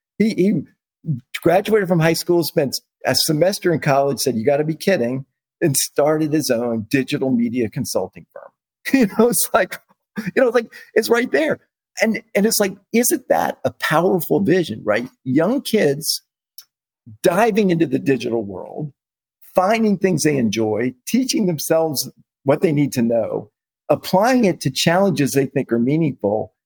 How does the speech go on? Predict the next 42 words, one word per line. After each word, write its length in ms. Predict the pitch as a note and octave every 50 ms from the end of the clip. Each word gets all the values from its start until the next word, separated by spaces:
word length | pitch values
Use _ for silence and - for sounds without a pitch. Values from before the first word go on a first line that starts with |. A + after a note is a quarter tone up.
| _ _ _
and 120 | D#3 C#3+ -
coming 320 | - F#3 G3 G#3+ G#3 F#3
out 200 | E3 F#3 G3 G#3+
of 140 | - G2+ B2+
it 120 | B2 - -
with 180 | C#3+ C3+ - _
customer 460 | - F3 E3+ E3+ - E3+ D#3+ D3+ D3
testimonials 880 | - - - D3 C3+ - - B2 B2 B2 C3+ C#3 C3 B2 B2+ B2 - A#2
and 200 | A2 G2+ F#2 F2
digital 320 | C3 D#3+ E3+ E3+ D3 C#3+
examples 540 | C3 G2+ F#2 C3+ C3+ C#3 - - B2 G#2 -
of 120 | A#2 G2+
their 140 | A#2 A2+ A2+
work 320 | C3 F#3 A#3 G3+ F3+ - _ _ _ _ _ _ _
that 100 | D#3 E3
mean 220 | F3 G3+ G3+ G3 F#3
they're 160 | D#3+ C3 G#2+
quite 300 | - - - C#3+ C#3 G#2
hireable, 500 | G2 G#2+ B2 C#3 C#3+ B2+ F#2+ E2+ - - _ _ _ _ _
with 240 | F3 A3 C#4 - -
or, 120 | A#3 A#3 - -
and 80 | F3+ G3
it's 140 | F3+ - -
not 160 | A#3 A3+ -
to 80 | - -
say 120 | - G3 F3+
they 140 | D#3 D3
don't 220 | C3 C#3+ D3+ E3+ -
go 80 | G3+
to 100 | G3+ G3+
college, 480 | - - F#3+ F#3+ A3 A3 A3 A3 - - - _ _ _ _ _ _ _ _ _ _ _ _
but 200 | D#3+ D3 C#3+ - -
they're 240 | B2 B2 C#3 D3+ D3+
often 240 | D3+ C#3+ - C#3 B2+
running 300 | B2 B2+ B2 A#2 A2 G#2+
with 180 | A2 A#2 A2 A#2
or 80 | G#2+
without 460 | G#2+ G2 - A#2 G#2+ G2+ F2+ F2+ - _ -
more 180 | A2+ A#2 A2+
costly 420 | - - B2 A2 A2 - - G#2+ G#2
years 300 | G2+ G#2+ G#2+ G2+ F#2+ G2+
of 80 | F#2+